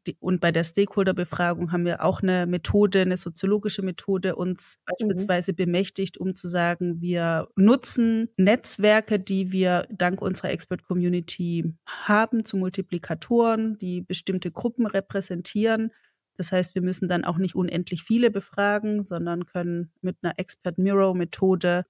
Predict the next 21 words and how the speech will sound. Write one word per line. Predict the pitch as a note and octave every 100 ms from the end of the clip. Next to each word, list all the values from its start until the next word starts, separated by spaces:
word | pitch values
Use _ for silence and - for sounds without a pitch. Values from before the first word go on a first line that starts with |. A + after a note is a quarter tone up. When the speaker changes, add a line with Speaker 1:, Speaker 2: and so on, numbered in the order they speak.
| -
Speaker 1:
gute | A3 A#3 G3
Fokusgruppenbefragungen | - A3 A3+ - A3+ G3+ F#3 F3+ - F3 F3+ F3+ F3
machen, | F3+ G3+ A#3 G#3
die | F#3 F#3
aber | - E3+
eine | E3+ E3
relativ | F3 F#3 - F3+ -
hohe | F3+ -
Aussagekraft | F#3+ A#3 - - - - G3 G3 F#3+ - D#3+ E3 -
haben | E3+ F#3+ G3+
und | - E3+ F3
haben | F3
dann | E3 F3 F3+
mit | F3 E3
einer | E3+ E3 E3 D#3+
Diskursanalyse | - - - B3+ - G3+ G3 G3 G3 G3
beispielsweise | F#3+ F3 - E3+ - F3 F3 F3
noch | E3+
einen | F3+
zweiten | - F#3 G3+ -
Layer, | F#3+ E3 E3+ G#3 G#3+ A#3